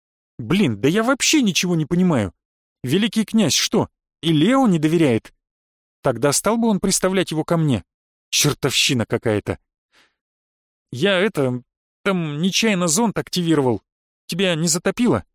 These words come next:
«А, не, не затопило», отозвался Лео. «И как зонт работает?»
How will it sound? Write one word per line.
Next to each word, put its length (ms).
«А, 440
не, 340
не 140
затопило», 560
отозвался 580
Лео. 280
«И 180
как 240
зонт 260
работает?» 540